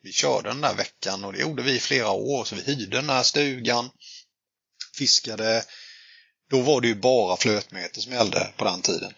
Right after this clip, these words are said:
Alltså det var ju ingen som satsade på bottenmeter överhuvudtaget. Så vi körde ett spö med flötmeter.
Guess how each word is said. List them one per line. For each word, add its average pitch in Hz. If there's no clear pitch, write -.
Alltså 104
det 104
var 107
ju 120
ingen 120
som 113
satsade 98
på 101
bottenmeter 90
överhuvudtaget. 90
Så 95
vi 101
körde 107
ett -
spö 107
med 107
flötmeter. 98